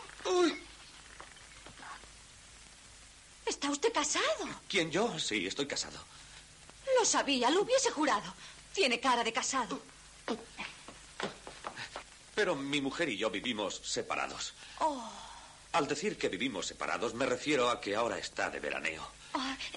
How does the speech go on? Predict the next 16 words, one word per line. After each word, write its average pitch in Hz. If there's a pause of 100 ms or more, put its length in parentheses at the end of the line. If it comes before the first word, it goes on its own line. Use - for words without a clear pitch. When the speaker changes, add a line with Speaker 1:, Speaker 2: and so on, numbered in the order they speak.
(100)
Speaker 2:
¿tiene 262
hijos? 262
Speaker 1:
No, -
hijos 117
no. 107 (200)
Hijo, 113
solo 127
uno, 85
muy -
pequeño. 82
Va 139
al 151
jardín 95
de 82
la 76
infancia. -